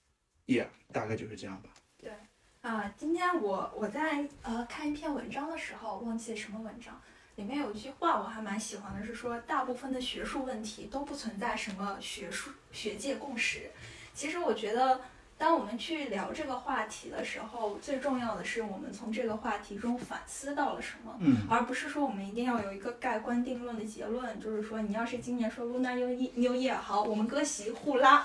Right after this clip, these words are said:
Speaker 2: 互相拉黑，从此你不再是我的朋友。<laughs> 我觉得这个是没有必要的。然后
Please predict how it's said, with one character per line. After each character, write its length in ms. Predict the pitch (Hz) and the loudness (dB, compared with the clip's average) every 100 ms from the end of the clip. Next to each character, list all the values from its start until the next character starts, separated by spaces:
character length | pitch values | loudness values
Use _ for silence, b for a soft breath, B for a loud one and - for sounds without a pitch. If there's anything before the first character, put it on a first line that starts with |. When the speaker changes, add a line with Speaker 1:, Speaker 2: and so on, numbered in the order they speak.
| - | 4
Speaker 2:
互 220 | - 339 | -2 2
相 200 | 269 302 302 | 4 4 6
拉 240 | 311 294 | 8 8
黑， 260 | 302 285 277 B B | 8 4 0 B B
从 200 | 285 311 | 2 2
此 140 | 330 | 2
你 120 | 262 214 | 2 0
不 140 | 202 | 4
再 220 | 320 302 | 8 8
是 140 | 285 269 | 6 2
我 120 | 208 | 0
的 100 | 220 | -2
朋 300 | - - 202 | -2 -4 2
友。 280 | 320 285 - 539 | 4 4 2 -4
<laughs> 280 | - - - | -6 -10 -2
我 140 | 220 | 2
觉 160 | 214 202 | 4 4
得 80 | 254 | 6
这 180 | 330 | 4
个 100 | 226 | 4
是 280 | 240 - 226 | 2 -2 -4
没 160 | 226 208 | -2 -2
有 180 | 208 - | -4 -4
必 140 | 220 202 | -4 0
要 220 | 196 - | 0 -2
的。 160 | 247 - B B - - - - - | -6 -8 B B -18 -20 -20 -20 -6
然 220 | 247 214 | -2 0
后 500 | 247 240 226 220 220 | 4 6 6 4 -2